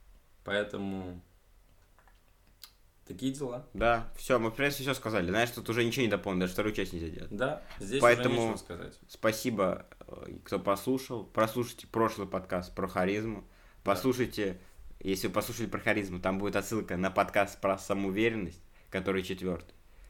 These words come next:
Speaker 2: Вы его тоже послушайте. Вот. В целом все.
Speaker 1: Слушайте
Speaker 2: Там,
Speaker 1: наши подкасты.
Speaker 2: да, там
Speaker 1: Да.
Speaker 2: очень много хороших мыслей. Может, что-то придумайте.
Speaker 1: Растите вместе с нами, и мы вам будем помогать на вашем жизненном пути.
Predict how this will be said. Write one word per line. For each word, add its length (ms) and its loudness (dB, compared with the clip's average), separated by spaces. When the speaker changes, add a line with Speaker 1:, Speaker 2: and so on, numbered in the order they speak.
Speaker 2:
Вы 120 2
его 160 6
тоже 320 4
послушайте. 600 -6
Вот. 220 -10
В 60 -20
целом 240 -4
все. 200 -12
Speaker 1:
Слушайте 480 -6
Speaker 2:
Там, 160 6
Speaker 1:
наши 100 -6
подкасты. 420 -6
Speaker 2:
да, 260 2
там 140 8
Speaker 1:
Да. 40 8
Speaker 2:
очень 160 2
много 380 2
хороших 360 0
мыслей. 260 -6
Может, 220 2
что-то 200 -2
придумайте. 440 -4
Speaker 1:
Растите 520 -4
вместе 380 -10
с 100 -14
нами, 320 -6
и 60 -8
мы 180 -4
вам 160 -4
будем 200 -10
помогать 360 -8
на 80 -10
вашем 240 -10
жизненном 380 -10
пути. 320 -12